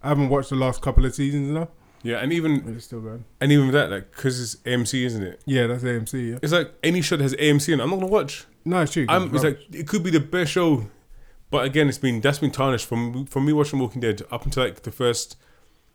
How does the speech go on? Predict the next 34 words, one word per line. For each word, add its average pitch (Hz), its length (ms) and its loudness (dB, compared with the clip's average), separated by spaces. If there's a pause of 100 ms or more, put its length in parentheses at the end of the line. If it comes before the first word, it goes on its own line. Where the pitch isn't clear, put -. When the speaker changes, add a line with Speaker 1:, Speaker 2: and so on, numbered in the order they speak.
(140)
Speaker 2:
maybe 151 220 2
four 151 320 0
seasons 117 400 -2
I - 20 -4
watched, - 440 -10
three 131 120 -2
or 135 40 4
Speaker 1:
Yeah, 120 80 2
Speaker 2:
four 135 80 0
Speaker 1:
yeah. 113 40 -6
Speaker 2:
seasons. 107 260 0
And 123 160 -4
when 131 100 -2
I 151 80 4
saw 147 200 0
it, 117 40 -2
when 127 120 0
I 156 60 2
realized 143 420 4
what 113 120 -6
they're 107 80 -2
doing, 101 500 -2
they 127 80 -2
literally 147 340 0
be 120 60 -4
like, 110 320 -8 (320)
they're 135 100 0
literally, 143 380 0
like, 98 160 -6
making 131 180 -4
a 123 60 -4
show 120 140 -2
like, 104 300 -6
"Look, - 300 -10